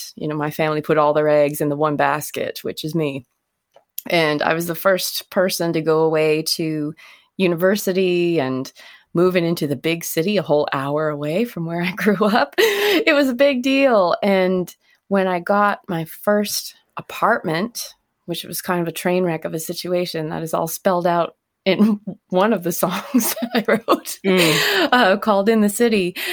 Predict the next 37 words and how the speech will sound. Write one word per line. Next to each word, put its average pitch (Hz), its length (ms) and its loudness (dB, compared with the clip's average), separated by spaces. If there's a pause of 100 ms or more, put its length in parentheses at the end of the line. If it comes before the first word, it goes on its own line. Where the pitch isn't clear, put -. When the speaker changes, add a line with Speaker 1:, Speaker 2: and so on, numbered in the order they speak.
(280)
Speaker 1:
Um, 185 400 2
Speaker 2:
Mm. 190 60 -10 (720)
Speaker 1:
I 220 100 6
need, 226 220 2
I 196 60 2
had 208 260 2
nothing 208 500 2
to 160 100 2
start 226 280 0
with. - 400 -8 (120)
You 185 100 -4
know, 185 140 -6
I, 170 400 -2 (480)
I 208 160 -6 (100)
literally, 170 540 -2
I, 160 180 -4
I - 80 -6
had, 151 400 -6 (300)
you 180 120 -4
know, 160 200 -4
some 156 260 -8
concert 175 420 -2
t-shirts - 680 -6
and 160 360 -6 (200)
that's 170 180 -8
about 175 240 -4
it. 170 240 -2
So, 180 140 2 (680)
uh, 175 380 2
I 190 80 2
needed, 196 480 2
like, 160 220 2
furniture, 208 720 2
the 156 100 0
whole 180 280 2
grown-up 175 440 0
situation. 170 1000 -4